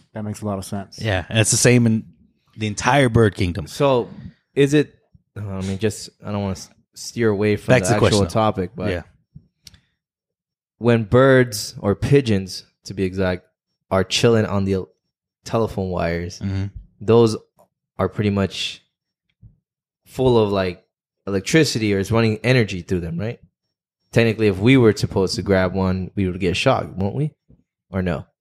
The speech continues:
Speaker 2: Uh, it's, it's different. It's because
Speaker 3: Okay.
Speaker 2: they don't insulate through their legs.
Speaker 3: So their talons don't.
Speaker 2: Yeah, it's just like, I mean,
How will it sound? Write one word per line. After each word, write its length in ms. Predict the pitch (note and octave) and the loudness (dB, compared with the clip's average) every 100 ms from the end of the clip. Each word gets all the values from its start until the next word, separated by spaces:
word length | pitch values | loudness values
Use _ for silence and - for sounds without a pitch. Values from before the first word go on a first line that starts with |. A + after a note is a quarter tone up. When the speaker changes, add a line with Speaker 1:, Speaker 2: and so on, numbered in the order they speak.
| _ - | _ 0
Speaker 2:
Uh, 460 | B2 A#2 A2+ A2 G2 | 4 4 6 4 2
it's, 360 | - G#2+ - F#2 - | -2 -4 -4 -8 -2
it's 220 | G#2 F#2+ | -2 -2
different. 440 | - B2 - G2 | 2 2 2 -4
It's 100 | F#2+ | -6
because 720 | - G2 G#2+ G2 F2 F2 - - _ | -4 -2 0 0 0 -4 -6 -10 _
Speaker 3:
Okay. 1120 | A2 G2+ F#2+ - _ _ _ _ _ _ _ - _ _ _ _ _ _ - | -18 -18 -20 -20 _ _ _ _ _ _ _ -20 _ _ _ _ _ _ -6
Speaker 2:
they 240 | G#2+ D3 | 2 6
don't 200 | E3+ D#3+ | 6 4
insulate 540 | C#3+ D3 - B2 A2 - | 4 4 6 6 4 2
through 100 | A2 | 2
their 160 | G2 | 2
legs. 400 | F#2+ F2+ E2 - _ | 2 2 0 -8 _
Speaker 3:
So 160 | - G#2 | -4 -2
their 100 | G2 | -2
talons 720 | - B2+ A#2+ G2+ F#2 F2 - _ _ - | 0 2 4 2 -2 -8 -16 _ _ -4
don't. 300 | G2 F#2 - _ | -2 -2 -6 _
Speaker 2:
Yeah, 140 | - A2+ | -4 0
it's 100 | E2+ | 0
just 140 | A2 | 0
like, 240 | G#2+ G2 _ - | -2 -4 _ -16
I 60 | G#2+ | -12
mean, 260 | G2 F2+ | -10 -10